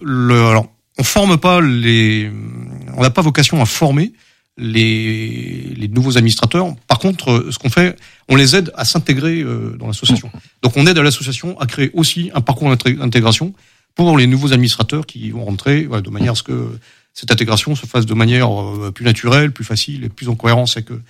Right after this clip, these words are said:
Speaker 2: Et,
Speaker 1: Cressos.
Speaker 2: et par implicite, un développement des réseaux personnels qui fait que, effectivement, on acquiert des, des compétences, euh, multiples
Speaker 1: Tout à
Speaker 2: en
Speaker 1: fait,
Speaker 2: fonction de ces
Speaker 1: exactement.
Speaker 2: réseaux, quoi.
Speaker 1: Ouais.
Speaker 2: Alors, aujourd'hui,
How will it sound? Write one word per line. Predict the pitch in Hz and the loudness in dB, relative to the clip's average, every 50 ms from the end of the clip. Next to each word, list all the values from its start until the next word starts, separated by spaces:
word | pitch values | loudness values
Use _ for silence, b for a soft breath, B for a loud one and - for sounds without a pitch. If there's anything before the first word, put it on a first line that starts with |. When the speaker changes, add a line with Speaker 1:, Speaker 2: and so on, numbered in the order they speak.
| - - | -2 2
Speaker 2:
Et, | 160 165 | 2 2
Speaker 1:
Cressos. | 151 131 - - 113 - - - _ - | 4 2 0 -2 -4 -12 -14 -16 _ -6
Speaker 2:
et | - 175 | -4 -2
par | 135 - 160 147 | 2 2 4 4
implicite, | 151 147 131 - 135 127 - 175 156 - | 4 4 2 0 -2 -2 -2 -2 0 2
un | 135 | 2
développement | 123 147 143 127 147 135 - 156 147 143 | 2 4 2 2 2 2 4 4 2 4
des | 139 147 | 4 4
réseaux | 120 131 131 127 147 | 4 4 4 2 2
personnels | 127 - 135 - - 135 131 147 160 170 175 156 | -2 -2 -2 0 0 0 2 2 2 2 0 -2
qui | - - 123 | -6 -8 -6
fait | - - 143 156 165 | -2 -2 -2 -2 -2
que, | - - | -4 -6
effectivement, | 127 127 123 - 123 110 - 131 143 160 | -6 -4 -4 -4 -4 -4 -2 0 2 2
on | 160 147 | 4 4
acquiert | 131 131 123 - 135 147 143 143 135 | 2 0 0 0 0 0 0 0 0
des, | 123 120 120 117 113 107 107 | 0 2 2 2 0 0 0
des | 113 123 | 0 0
compétences, | - - 135 127 135 117 - 147 147 147 - - - | 2 2 2 2 2 2 4 2 2 2 2 0 0
euh, | 120 107 107 104 104 101 | 0 -2 -2 -2 -4 -2
multiples | 127 143 135 123 120 - 156 156 156 123 | 0 2 2 2 0 -4 -8 -8 -6 -2
Speaker 1:
Tout | 135 | -2
à | 123 | -2
Speaker 2:
en | 120 | 0
Speaker 1:
fait, | 113 | 0
Speaker 2:
fonction | - 131 117 131 135 147 | -2 0 2 2 4 2
de | 135 | 2
ces | 135 139 | 2 2
Speaker 1:
exactement. | 127 | 2
Speaker 2:
réseaux, | 123 110 113 110 | 2 0 -2 -4
quoi. | - - | -6 -6
Speaker 1:
Ouais. | - B B B B B B B B B B B B | -8 B B B B B B B B B B B B
Speaker 2:
Alors, | - 220 233 - - - 427 - 226 - _ _ _ _ _ _ _ _ _ - | 2 2 2 2 -2 -10 -20 -20 -20 -20 _ _ _ _ _ _ _ _ _ 0
aujourd'hui, | 185 175 180 175 180 190 180 190 202 202 202 202 208 208 | 2 2 2 4 2 2 2 2 0 -2 -4 -4 -6 -8